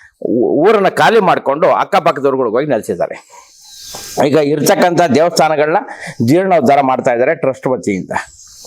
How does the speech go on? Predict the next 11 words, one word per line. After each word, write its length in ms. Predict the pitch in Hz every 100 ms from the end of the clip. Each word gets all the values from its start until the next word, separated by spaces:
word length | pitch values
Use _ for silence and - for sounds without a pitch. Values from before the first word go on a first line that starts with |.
| - - - -
ಮತ್ತೆ 160 | 240 233 185 302 - - -
ಅಂದ್ರೆ 280 | 254 196
ಗುರು 240 | 151 220 285
ಶಿಷ್ಯರು 480 | 247 208 226 226 233
ಒಟ್ಟಿಗೆ 400 | 175 170 196 208
ನೆಲೆಸಿರೋದು 420 | 180 175 165 139
ಅಲ್ದಲೇ 560 | 147 185 151 117 160 _ _ _ - -
ಇಲ್ಲಿ 140 | 214 208
ಆಂಜನೇಯ 480 | 185 285 277 262 208
ಸ್ವಾಮಿ 500 | 196 214 180 175 139
ದಕ್ಷಿಣ 360 | 180 - 262